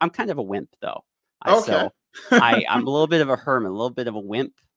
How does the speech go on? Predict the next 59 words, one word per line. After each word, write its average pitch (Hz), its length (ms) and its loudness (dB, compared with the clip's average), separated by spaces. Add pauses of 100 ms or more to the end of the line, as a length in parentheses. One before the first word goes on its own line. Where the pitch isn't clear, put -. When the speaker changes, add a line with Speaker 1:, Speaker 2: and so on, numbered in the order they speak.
(120)
Speaker 1:
Uh, 98 280 -4
Speaker 2:
I 180 140 6
like 175 280 2
being 147 160 -4
a 123 40 -8
hermit. 120 300 -8
I 117 40 -2
like 143 300 -2
not 135 200 -6
touching 131 300 -10
grass. 110 400 -6
People 170 340 -6
are 135 80 -2
scary, 101 560 -8
you 123 160 -14
know? 123 240 -6
I 135 140 -4
kinda 160 180 -4
like 135 220 -2
being 143 140 -6
in 147 100 0
my 123 140 0
own 135 140 -6
Speaker 1:
<laughs> - 20 -16
Speaker 2:
confined 120 480 -8
space. 113 380 -8 (200)
You 190 100 -2
know, 240 120 6
like, 208 120 4
people, 190 160 -4
like, 156 140 4
Speaker 1:
Yes. 120 40 2
Speaker 2:
rag 147 220 -2
on, 135 320 -6 (160)
people 165 260 -2
like, 139 280 -4
uh, 113 180 -4
how 117 140 -6
Batman 123 580 -8
can, 117 140 -16
like, 104 160 -10
sit 127 160 -12
in 107 60 -16
his 101 120 -20
Batcave 113 440 -10
and 110 60 -20
just 107 180 -20
do 123 60 -14
whatever 113 280 -12
he 104 100 -16
wants 113 400 -8
and 113 80 -14
then 107 60 -14
goes 117 200 -10
out 113 160 -4
when 110 120 -10
he 104 40 -14
feels 117 220 -10
like. 131 180 -4